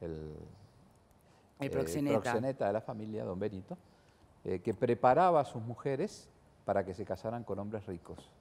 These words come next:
Speaker 1: o poderosos. Entonces,
Speaker 2: Bien
Speaker 1: de-
Speaker 2: pensado estaba todo el plan, entonces.
Speaker 1: Sí, sí, sí, sí.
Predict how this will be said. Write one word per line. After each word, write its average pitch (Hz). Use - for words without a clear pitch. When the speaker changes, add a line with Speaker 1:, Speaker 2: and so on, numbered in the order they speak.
Speaker 1:
o -
poderosos. 85
Entonces, 104
Speaker 2:
Bien 170
Speaker 1:
de- 165
Speaker 2:
pensado 180
estaba 117
todo 120
el 110
plan, 110
entonces. 101
Speaker 1:
Sí, 302
sí, 269
sí, 208
sí. 208